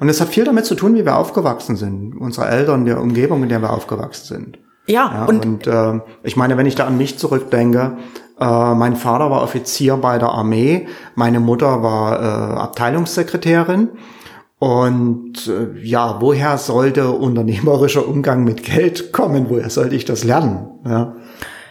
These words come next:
Speaker 2: ja, und ich würd gern noch hinzufügen, dass man eigentlich nicht davon sprechen kann, dass man seine Geldthemen losgeworden ist. Fi-,
Speaker 1: Mhm.
Speaker 2: finit. Es geht gar nicht, weil immer dann, wenn man zum Beispiel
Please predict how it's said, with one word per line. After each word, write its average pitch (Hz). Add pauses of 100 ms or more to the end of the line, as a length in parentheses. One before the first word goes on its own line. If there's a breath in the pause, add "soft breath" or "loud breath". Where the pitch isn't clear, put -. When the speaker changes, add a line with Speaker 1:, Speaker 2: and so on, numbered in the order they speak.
(140)
Speaker 2:
ja, 190
und 196 (360)
ich -
würd 214
gern 214
noch 196 (720)
hinzufügen, 190
dass 175
man 180
eigentlich 180
nicht 190
davon 180
sprechen 180
kann, 170
dass 165
man 165
seine 156
Geldthemen 160 (220 loud breath)
losgeworden 156
ist. - (140)
Fi-, 117
Speaker 1:
Mhm. 117
Speaker 2:
finit. 170 (320 loud breath)
Es 214
geht 226
gar 143
nicht, 139
weil 175
immer 196
dann, 208
wenn 196
man 196
zum 185
Beispiel 180